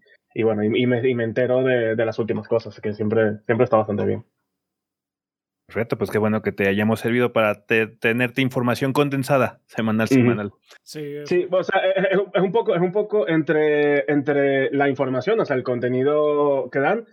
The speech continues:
Speaker 1: y, bueno, y también la, digamos, los temas de la semana, la, digamos, o, o la personalidad que tienen ustedes y la forma en la que ustedes interaccionan entre, entre ustedes, que, que la verdad es que es bastante divertido. No, si fuese solo, solo información,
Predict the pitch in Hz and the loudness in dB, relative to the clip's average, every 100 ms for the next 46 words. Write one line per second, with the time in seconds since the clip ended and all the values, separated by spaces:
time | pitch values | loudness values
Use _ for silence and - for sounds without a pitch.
0 | _ 143 139 127 120 113 117 120 120 131 | _ -2 0 -2 -2 -4 -4 -2 0 0
1 | 135 135 127 120 113 113 117 120 127 - | 2 2 2 0 -2 -2 -2 0 -2 -4
2 | _ _ _ _ 127 - 127 120 117 127 | _ _ _ _ -2 2 2 2 0 0
3 | 147 156 143 143 139 131 123 120 120 117 | 0 2 2 2 2 2 2 2 0 0
4 | 120 123 131 135 135 135 131 127 123 123 | -2 0 0 -2 -2 0 0 2 0 -2
5 | 120 131 127 127 107 131 139 135 120 131 | -4 -2 0 0 0 0 0 -2 -2 0
6 | 127 131 135 123 123 127 135 131 127 117 | 0 2 0 0 0 0 0 0 0 -2
7 | _ 120 117 127 139 139 127 107 127 127 | _ -10 0 2 2 2 0 0 0 2
8 | 135 131 127 - - 123 127 120 127 135 | 0 0 -4 -4 -2 0 0 0 0 0
9 | 139 113 107 104 _ _ _ 117 113 110 | 0 0 -2 -6 _ _ _ 0 2 2
10 | 110 127 127 139 131 131 113 104 104 - | 0 0 2 2 2 2 2 0 -6 -8
11 | _ - 151 160 165 151 175 202 202 202 | _ -2 0 0 0 0 0 0 0 0
12 | 190 190 190 190 180 165 147 180 190 | 2 2 0 2 0 0 0 0 0